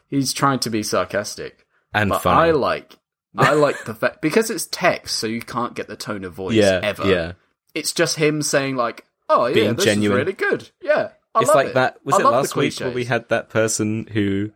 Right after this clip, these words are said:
Speaker 2: was like, "I've never
Speaker 1: Mm.
Speaker 2: seen a f-, a, any, any films, but this one is good."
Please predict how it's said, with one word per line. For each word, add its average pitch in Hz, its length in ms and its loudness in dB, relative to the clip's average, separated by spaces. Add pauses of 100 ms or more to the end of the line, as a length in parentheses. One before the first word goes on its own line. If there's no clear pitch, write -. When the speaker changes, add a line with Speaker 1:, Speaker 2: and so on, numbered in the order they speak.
Speaker 2:
was 104 180 2
like, 98 240 2 (400)
"I've 180 240 2
never - 260 2
Speaker 1:
Mm. 120 40 0
Speaker 2:
seen 156 320 2
a 80 40 0
f-, - 180 -10 (140)
a, 82 220 4 (840)
any, 95 380 0
any 101 220 2
films, 107 640 0 (180)
but 117 360 2
this - 260 0
one 120 160 4
is 135 160 0
good." 98 460 0